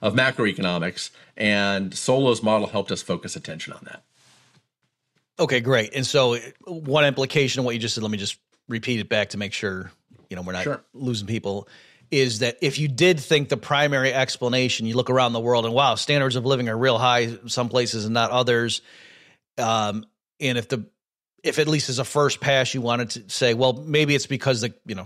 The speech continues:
Speaker 2: capital per worker is higher in, in some places than others,"
Speaker 1: Mm-hmm.
Speaker 2: that would just then raise the next question is to say, Okay, but if that were true then, and you're thinking markets are competitive and da, da, da, well, then clearly on the margin, putting an extra tractor in the United States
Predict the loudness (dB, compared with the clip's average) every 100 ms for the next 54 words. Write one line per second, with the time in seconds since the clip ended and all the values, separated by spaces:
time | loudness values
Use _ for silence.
0 | -2 0 2 2 0 0 2 2 0 -2
1 | 2 2 2 -2 -6 -6 -6 -6 -4 -4
2 | -2 -2 -2 -4 -10 -18 -20 -12 -8 -8
3 | -8 0 2 4 2 0 2 2 4 4
4 | 2 0 0 0 -2 2 2 2 -4 -4
5 | -2 0 0 2 4 4 -2 2 2 2
6 | -2 2 4 4 4 2 0 0 0 2
7 | 2 2 0 -8 -6 -2 0 2 2 0
8 | 0 0 0 -2 -4 -20 _ -4 0 0
9 | 0 2 4 4 4 2 2 2 4 4
10 | 2 0 -2 -2 -4 _ _ _ _ -6
11 | 0 2 4 2 0 -4 -2 2 2 2
12 | 0 -2 0 0 0 2 2 0 -2 -2
13 | 2 2 2 -4 -8